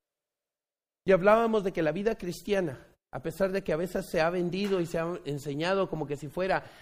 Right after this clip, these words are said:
bueno, todo va a estar bien, solo entrega tu vida a Jesucristo y hasta las deudas, mira que ya no, ni los acreedores te van a seguir.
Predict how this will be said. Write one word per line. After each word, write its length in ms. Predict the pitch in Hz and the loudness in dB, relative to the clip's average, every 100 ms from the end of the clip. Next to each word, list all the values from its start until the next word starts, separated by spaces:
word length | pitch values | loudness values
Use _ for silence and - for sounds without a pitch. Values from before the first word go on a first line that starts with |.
| - | -14
bueno, 340 | - 170 196 196 | -2 2 2 4
todo 200 | 208 196 | 4 4
va 80 | 180 | 2
a 20 | |
estar 200 | 190 165 | 2 0
bien, 280 | 170 131 - | 0 -2 0
solo 420 | 208 240 214 - | 4 6 4 2
entrega 320 | 147 208 226 | -2 2 2
tu 100 | 202 | 4
vida 140 | 226 | 2
a 60 | 208 | 2
Jesucristo 580 | 190 165 170 240 254 226 | 0 -6 -2 0 2 0
y 80 | 151 | 0
hasta 160 | - | -2
las 140 | 143 135 | -2 0
deudas, 300 | 202 180 147 | 0 2 0
mira 220 | 233 226 | 0 0
que 360 | 180 180 - - | -2 -4 -8 -2
ya 100 | 190 | -2
no, 80 | 185 127 | -2 -2
ni 200 | 165 160 | 0 2
los 220 | 156 143 | 2 0
acreedores 580 | 143 147 147 170 208 165 | -4 -2 0 0 0 -2
te 80 | |
van 100 | 160 | -2
a 40 | 156 | -2
seguir. 420 | 151 156 151 | -4 -4 -6